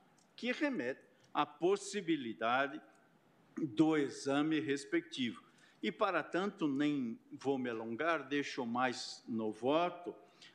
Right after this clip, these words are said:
mas cito, entre outras, ação direta de inconstitucionalidade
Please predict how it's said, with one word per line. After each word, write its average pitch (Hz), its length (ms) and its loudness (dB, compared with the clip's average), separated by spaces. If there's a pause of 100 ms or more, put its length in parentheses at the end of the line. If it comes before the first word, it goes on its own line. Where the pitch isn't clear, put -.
mas 151 340 2
cito, 170 880 -2
entre 143 460 0
outras, 135 580 0
ação 160 300 0
direta 139 520 2
de 127 100 -2
inconstitucionalidade 123 840 0